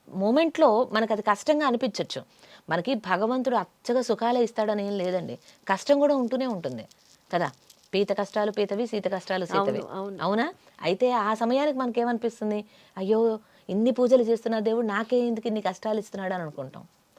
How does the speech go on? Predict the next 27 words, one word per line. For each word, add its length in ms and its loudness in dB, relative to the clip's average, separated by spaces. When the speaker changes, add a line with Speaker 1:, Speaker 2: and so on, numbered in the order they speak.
Speaker 1:
అది 180 -4
కూడా 300 0
మన 160 -4
మంచి 280 -8
కోరే 320 -8
చేశాడు 360 -16
స్వామి. 320 -16
ఏమో, 300 -4
ఆయన 180 0
మనసులో 400 -2
ఉంది 140 0
మనకి 240 0
ఎట్లా 180 -2
తెలుస్తుంది? 500 -4
దానివల్ల 380 2
మనకు 220 0
మంచే 360 0
జరుగుతుంది. 560 0
ఆ 160 -2
నిమిషానికి 440 4
మనకు 180 6
తెలియడం 400 6
లేదు, 160 4
అంతే. 280 -6
Speaker 2:
అంతే. 340 -8
Speaker 1:
ఆ 160 0
విధంగా 640 -4